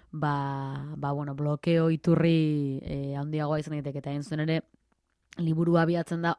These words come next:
oso erabaki, erabaki handi bat hartzen du, eh, gehiago pentsatu gabe, ez, bueno, baina ez da blokeatzen hor, eta justu ondoren hartzen du beste era-, beste erabaki txikiago bat hartu behar du, eta ez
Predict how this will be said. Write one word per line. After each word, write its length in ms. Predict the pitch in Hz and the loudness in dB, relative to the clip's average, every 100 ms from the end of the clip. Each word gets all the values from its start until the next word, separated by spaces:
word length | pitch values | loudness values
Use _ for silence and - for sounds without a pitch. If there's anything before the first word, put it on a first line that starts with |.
| - | -2
oso 260 | 170 - 165 | -2 2 2
erabaki, 460 | 156 156 156 165 | 4 2 2 0
erabaki 340 | 151 151 160 180 | 0 0 -2 -4
handi 380 | 165 170 170 170 | -4 -2 0 2
bat 180 | 165 156 | 2 0
hartzen 280 | - 160 | -2 -4
du, 200 | 160 233 - _ - | -2 -6 -8 _ -10
eh, 440 | 160 147 147 143 143 160 156 | -6 -4 -4 -6 -8 -10 -4
gehiago 340 | 165 160 160 160 | 0 0 0 -4
pentsatu 340 | 165 165 151 | -8 -8 -2
gabe, 180 | 156 160 | 0 0
ez, 60 | 147 | -2
bueno, 180 | 147 139 | -4 -4
baina 180 | 147 | -4
ez 60 | 151 | -2
da 100 | 160 | 0
blokeatzen 480 | 160 160 165 156 165 | 2 2 0 -2 -2
hor, 140 | 208 - - - _ _ | -4 -10 -20 -20 _ _
eta 180 | 160 170 | -6 -4
justu 440 | 180 185 - 165 | -2 -4 -4 -2
ondoren 360 | 160 170 175 160 | 0 2 2 2
hartzen 260 | 156 - 170 | -2 -4 -4
du 80 | 160 | -2
beste 240 | 160 165 | -2 -2
era-, 240 | 151 147 - | -2 -2 -8
beste 300 | 156 151 165 | -10 -6 -2
erabaki 260 | 160 160 | -2 -2
txikiago 380 | - - 170 156 | -8 -2 2 2
bat 120 | 160 | 2
hartu 220 | 156 151 | 2 0
behar 180 | 165 160 | 0 -2
du, 160 | 165 233 - - - - - - | -4 -8 -12 -20 -20 -20 -10 -4
eta 420 | 165 156 156 151 | -2 0 0 2
ez 140 | 175 | 0